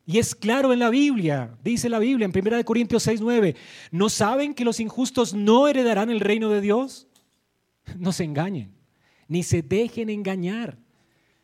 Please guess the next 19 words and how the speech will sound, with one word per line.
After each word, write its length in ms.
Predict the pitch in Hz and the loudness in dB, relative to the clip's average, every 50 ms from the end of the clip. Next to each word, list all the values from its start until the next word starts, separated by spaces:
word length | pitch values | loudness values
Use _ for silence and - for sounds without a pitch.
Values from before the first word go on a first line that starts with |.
| _ _ _ _ _ _ _ _ _ _ _ _ _ _ _ _ _ _ _ _ _ _ | _ _ _ _ _ _ _ _ _ _ _ _ _ _ _ _ _ _ _ _ _ _
Y 100 | - 185 | -4 -2
menos 420 | 185 220 269 277 269 254 - - - - | 0 0 0 0 0 -2 -4 -6 -8 -2
hoy, 560 | 233 254 294 302 302 269 208 147 107 - - - _ _ _ _ _ _ _ _ _ _ _ _ _ _ _ _ _ _ _ _ _ _ _ | 2 4 4 6 4 4 4 2 -2 -6 -12 -20 _ _ _ _ _ _ _ _ _ _ _ _ _ _ _ _ _ _ _ _ _ _ _
con 160 | - 196 226 | -2 -2 0
esta 280 | 262 233 - - 240 240 | 0 0 0 2 4 6
oleada 680 | 233 220 214 208 202 196 196 226 240 233 214 175 156 147 | 8 8 8 6 6 6 4 4 4 4 2 2 2 0
de 100 | 156 165 | -2 -2
supuesta, 840 | 156 165 160 - 208 208 196 - - 208 190 185 165 139 131 123 - - _ _ _ _ _ _ _ _ _ _ _ _ - | -2 -4 2 4 4 4 4 4 2 2 2 2 2 0 -2 -8 -12 -20 _ _ _ _ _ _ _ _ _ _ _ _ -2
de 180 | 170 - 175 | 0 0 0
supuesto 480 | - - - - 214 220 208 - 220 208 | -2 -4 2 6 6 6 6 6 4 2
amor, 480 | 190 185 202 220 226 196 135 110 104 - - _ _ _ _ _ _ _ | 4 6 4 6 6 4 4 0 -6 -16 -20 _ _ _ _ _ _ _
cuando 180 | _ - 156 156 | _ -6 -6 -2
están 300 | - 185 202 208 220 233 | 0 0 0 0 0 4
ordenando, 680 | 247 196 196 175 190 180 175 196 254 269 233 196 180 | 6 6 6 6 4 2 4 2 0 2 2 2 4
aún 220 | 160 190 247 254 254 | 4 2 2 2 2
en 80 | 254 | 2
las 100 | 240 226 | 0 0
supuestas 400 | - 208 165 - 247 240 247 202 | 0 0 2 2 2 2 2 -4
iglesias, 680 | 233 185 214 247 269 254 - 214 185 147 120 - - | -2 0 2 2 2 2 2 0 -2 -2 -2 -6 -12